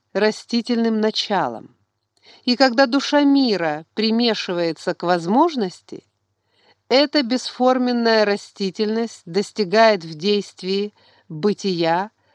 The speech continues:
растительной души нисходящим движением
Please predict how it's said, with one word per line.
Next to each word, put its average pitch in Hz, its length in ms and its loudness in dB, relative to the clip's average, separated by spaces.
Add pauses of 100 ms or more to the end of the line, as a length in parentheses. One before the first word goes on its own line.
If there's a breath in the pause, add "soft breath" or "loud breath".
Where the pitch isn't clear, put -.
(120)
растительной 202 880 0
души 180 640 -4 (520)
нисходящим 202 1000 0
движением 165 840 -4